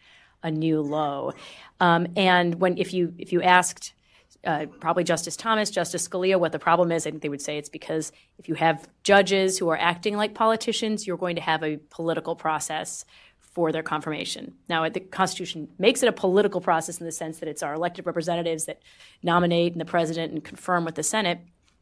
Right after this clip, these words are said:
So there's that. But I think when it, it, it doesn't, if you had justices who were,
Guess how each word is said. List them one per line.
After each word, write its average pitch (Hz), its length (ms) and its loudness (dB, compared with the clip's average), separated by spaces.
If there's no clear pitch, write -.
So - 140 -6
there's 180 220 0
that. 175 400 2
But 175 120 6
I 170 80 8
think 190 340 0
when 175 380 2
it, - 440 -10
it, 196 140 2
it 185 160 -2
doesn't, 196 400 4
if 175 180 -6
you 208 80 2
had 190 300 4
justices 170 720 0
who 165 120 -4
were, 147 400 -4